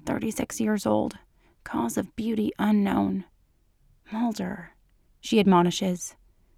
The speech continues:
but his soft hair is tickling her cheek and happiness bubbles in her stomach.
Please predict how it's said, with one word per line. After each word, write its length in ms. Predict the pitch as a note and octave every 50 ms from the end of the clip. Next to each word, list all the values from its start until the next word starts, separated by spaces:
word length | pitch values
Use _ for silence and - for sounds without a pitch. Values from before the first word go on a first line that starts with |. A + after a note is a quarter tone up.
| _ _
but 120 | - - F#3+
his 100 | G3+ G3+
soft 360 | - - G3 G3 G#3+ - -
hair 200 | - G#3 G3 G3
is 100 | G#3 G#3 -
tickling 400 | - G3+ - - G3+ G3+ G3+ F#3
her 140 | F#3 G#3+ G#3
cheek 460 | - - - G3+ F#3+ - - - _ _ - - - - - -
and 100 | A3+ G3+
happiness 480 | E3+ G#3+ A3 G3+ - G3+ F#3 F3+ E3+ -
bubbles 380 | - - F#3+ F3+ F#3+ F3+ - G3+
in 80 | F3
her 100 | D#3 F#3+
stomach. 500 | - - G#3+ G3 F#3+ F#3 F#3 - - -